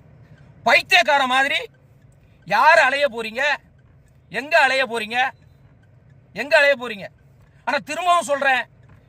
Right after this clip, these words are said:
இந்த விசிலை எடுத்துக்கிட்டு நாடார்கள்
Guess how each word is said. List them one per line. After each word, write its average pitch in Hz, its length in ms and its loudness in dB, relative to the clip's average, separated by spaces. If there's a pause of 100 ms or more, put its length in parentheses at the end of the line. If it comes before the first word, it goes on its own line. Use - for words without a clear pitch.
(180)
இந்த 254 140 -4
விசிலை 262 340 0
எடுத்துக்கிட்டு 254 560 -4 (880)
நாடார்கள் 277 640 2